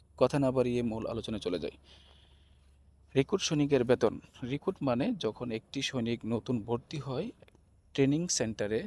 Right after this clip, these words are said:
ট্রেনিংয়ে যায়, তখন তাকে রিক্রুট সৈনিক বলা হয়। রিক্রুট সৈনিকের বেতন সাধারণত নয় হাজার টাকা, মানে জাতীয় বেতন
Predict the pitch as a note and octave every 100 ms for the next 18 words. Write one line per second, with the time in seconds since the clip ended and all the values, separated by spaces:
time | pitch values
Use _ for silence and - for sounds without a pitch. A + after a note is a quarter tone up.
0 | - C3 A#2+ A#2 A2 G2+ C3 B3+ - -
1 | - A2 C#3+ D3+ A#2 - F#3+ A#3 C#3 A#2+
2 | - F3 - - C3+ A#2 A2+ A#2+ G#2+ F#2+
3 | G2+ G2+ A#2+ D3+ C#3 C#3 C#3 C#3 C#3 B2+
4 | C3+ B2+ A#2+ A2+ A#2 A2 - G#3+ G#3 B2+
5 | D3+ C4 - - - _ - - A2+ -
6 | D3 E3 A2+ -